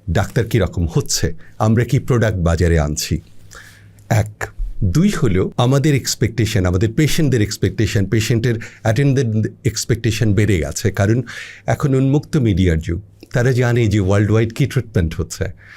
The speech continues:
সিঙ্গাপুরে কী হচ্ছে, মালয়েশিয়ায় কী হচ্ছে, ইন্ডিয়ায় কী হচ্ছে, আমেরিকায় কী হচ্ছে, রোগ-, রোবোটিক ট্রিটমেন্ট কিংবা এআই ট্রিটমেন্ট কোন পর্যায়ে দাঁড়িয়েছে, এবং সেই এক্সপেকটেশন আমরা আমাদের ডাক্তারদের কাছে করা শুরু করি।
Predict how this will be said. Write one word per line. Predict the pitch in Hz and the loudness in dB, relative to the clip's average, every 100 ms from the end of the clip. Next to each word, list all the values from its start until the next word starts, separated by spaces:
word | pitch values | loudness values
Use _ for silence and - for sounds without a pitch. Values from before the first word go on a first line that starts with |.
| - - | -20 -10
সিঙ্গাপুরে | - 151 143 135 147 135 | -2 2 2 2 0 0
কী | 143 | 2
হচ্ছে, | 123 127 - 127 | 2 0 0 2
মালয়েশিয়ায় | 101 113 120 143 127 | 2 2 2 0 0
কী | 135 | 2
হচ্ছে, | 117 117 - 120 - - - | 0 -2 -2 -4 -4 -14 -2
ইন্ডিয়ায় | 101 113 127 131 | 2 2 2 2
কী | 113 127 | 2 2
হচ্ছে, | 117 - - | 0 -2 0
আমেরিকায় | 98 98 110 131 143 | 2 2 2 0 0
কী | 135 | 2
হচ্ছে, | 117 120 - 113 107 - - - | 0 0 0 -2 -2 -12 -20 -4
রোগ-, | 95 104 113 127 - 98 | 0 2 2 0 0 2
রোবোটিক | 113 123 135 - | 2 2 0 -2
ট্রিটমেন্ট | 139 - - 120 | -2 -2 0 0
কিংবা | 120 107 117 117 | 2 2 2 2
এআই | 113 120 127 | 2 2 0
ট্রিটমেন্ট | 135 131 - 110 - | 0 -2 0 0 2
কোন | 160 | 0
পর্যায়ে | 139 123 98 92 | 2 0 2 2
দাঁড়িয়েছে, | 85 80 80 78 - 90 - - - - | 2 0 0 -2 -4 -8 -8 -16 -20 -6
এবং | 147 131 175 | 0 2 2
সেই | 156 202 214 | 0 0 0
এক্সপেকটেশন | 208 - 202 196 190 - 98 101 - - - | -2 -2 -2 0 0 0 -2 -2 -8 -12 -2
আমরা | 107 117 107 | 0 2 2
আমাদের | 98 101 | 2 0
ডাক্তারদের | 85 85 - 90 98 | 0 -2 0 0 0
কাছে | 82 90 - | -2 -2 -2
করা | - 95 92 | 0 2 2
শুরু | - 131 135 | 2 2 2
করি। | 90 80 | 0 -2